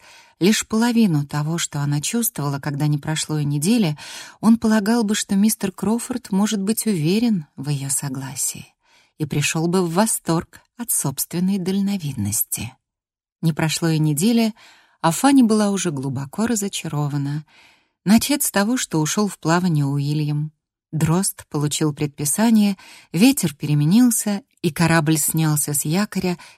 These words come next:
через четыре дня после их приезда в Портсмут. И за эти дни она видела брата лишь дважды, на коротке, в торопях, когда он сходил на берег по делам. Не было ни неспешных бесед, ни прогулки по крепостным стенам,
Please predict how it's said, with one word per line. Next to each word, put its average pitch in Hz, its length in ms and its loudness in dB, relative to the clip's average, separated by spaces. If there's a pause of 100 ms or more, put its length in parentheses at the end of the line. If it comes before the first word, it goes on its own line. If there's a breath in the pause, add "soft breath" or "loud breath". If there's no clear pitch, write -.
через 170 300 2
четыре 156 440 -2
дня 165 340 0
после 151 300 -2
их 147 100 -8
приезда 156 480 -2
в 151 120 -6
Портсмут. 147 680 -6 (320 loud breath)
И 160 100 -4
за 156 120 4
эти 190 260 4
дни 190 340 4
она 170 200 4
видела 185 320 2
брата 190 360 -2
лишь 185 220 -2
дважды, 143 840 -2 (220 soft breath)
на 247 100 0
коротке, 254 540 -4
в - 80 -12
торопях, 160 600 -4 (260 loud breath)
когда 160 300 0
он 156 100 2
сходил 156 460 -2
на 143 140 0
берег 185 520 -4
по 160 100 -4
делам. 143 540 -4 (640)
Не 226 180 6
было 143 380 0 (360 loud breath)
ни 226 120 6
неспешных 156 640 2
бесед, 139 640 -4 (160)
ни 156 80 0
прогулки 151 720 -2
по - 80 -16
крепостным 151 560 -2
стенам, 170 720 -2